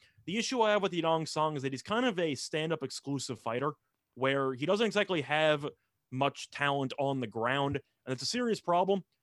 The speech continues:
because Kenny recently has showcased a lot of talent in the stand-up, but he is a very, very solid wrestler. You look at his credentials,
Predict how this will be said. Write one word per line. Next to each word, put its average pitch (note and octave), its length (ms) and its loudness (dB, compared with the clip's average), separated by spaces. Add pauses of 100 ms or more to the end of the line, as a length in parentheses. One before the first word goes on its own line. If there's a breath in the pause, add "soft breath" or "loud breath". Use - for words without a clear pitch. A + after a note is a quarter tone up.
(140)
because C#3 260 0
Kenny A3 320 0
recently F#3+ 640 0
has F#3 100 -2
showcased F#3 560 -2
a - 20 -2
lot E3+ 180 2
of F3 40 -2
talent E3+ 300 -2
in E3+ 80 -4
the D#3+ 40 -6
stand-up, F3 460 -2
but A#2+ 120 -6
he D#3+ 440 -8
is C3+ 100 -4
a C#3+ 100 -2
very, C#3+ 500 2
very C3 400 0
solid C3 440 0
wrestler. B2 540 0 (320)
You C3 80 -2
look C#3 160 0
at C#3 140 2
his C3 100 -2
credentials, C#3 680 -2